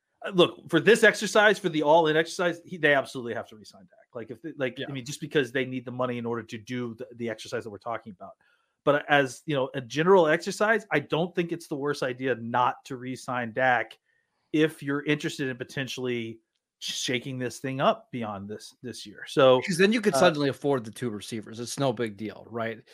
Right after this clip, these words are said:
Speaker 1: Yeah.
Speaker 2: If you're planning on drafting a quarterback in twenty twenty-five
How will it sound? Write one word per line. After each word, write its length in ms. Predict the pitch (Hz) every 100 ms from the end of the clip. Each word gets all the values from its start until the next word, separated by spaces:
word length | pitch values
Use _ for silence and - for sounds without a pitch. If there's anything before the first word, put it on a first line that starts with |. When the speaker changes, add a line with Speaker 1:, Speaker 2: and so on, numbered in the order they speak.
| -
Speaker 1:
Yeah. 140 | 170 147
Speaker 2:
If 60 |
you're 120 | 151 -
planning 260 | 156 156 143
on 140 | 139
drafting 440 | 120 131 127 139 123
a 40 |
quarterback 540 | - 131 123 117 117
in 80 | 120
twenty 240 | - 123 113
twenty-five 720 | - 123 - 120 110 110